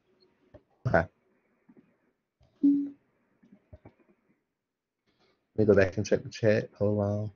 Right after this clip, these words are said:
Yeah, okay. That's cool. Um, observed number.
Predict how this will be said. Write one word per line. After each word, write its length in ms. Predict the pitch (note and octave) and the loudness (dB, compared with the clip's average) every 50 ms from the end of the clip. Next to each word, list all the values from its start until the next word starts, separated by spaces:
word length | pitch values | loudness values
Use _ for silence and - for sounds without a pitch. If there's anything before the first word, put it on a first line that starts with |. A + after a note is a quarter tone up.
| _ _ _ _ _ - _ _ _ | _ _ _ _ _ -20 _ _ _
Yeah, 260 | - F#2+ F2 F2 F2+ G2+ - - | 2 2 2 2 -4 -6 0 4
okay. 300 | - C#3+ C#3+ F#2+ F2+ F2 F2 _ - _ _ _ _ _ _ _ | 2 6 8 8 6 6 4 _ -18 _ _ _ _ _ _ _
That's 220 | A2+ A2 G#2+ - | 6 6 6 6
cool. 440 | - - - G2 F2+ F2+ F2+ F#2 G2+ - - - | -2 2 2 4 4 4 0 -2 -4 -10 -4 2
Um, 480 | G#2 G#2 G2+ G2 F#2+ F#2 G2 G2 G2+ - _ _ _ _ _ _ _ _ _ _ _ _ - _ - - - - - - _ _ | 4 6 6 8 6 4 4 0 -4 -10 _ _ _ _ _ _ _ _ _ _ _ _ -20 _ -20 -20 -20 -20 -20 -20 _ _
observed 560 | - A2+ A2 G#2 A#2 A2+ A#2+ B2 B2+ B2 B2 - | 6 6 8 10 10 12 12 12 10 8 8 6
number. 680 | A#2+ A2+ A2+ A2+ A2+ A2+ A2+ A2+ A2+ A#2 A2+ A2+ | 6 8 8 8 8 8 8 8 6 4 2 0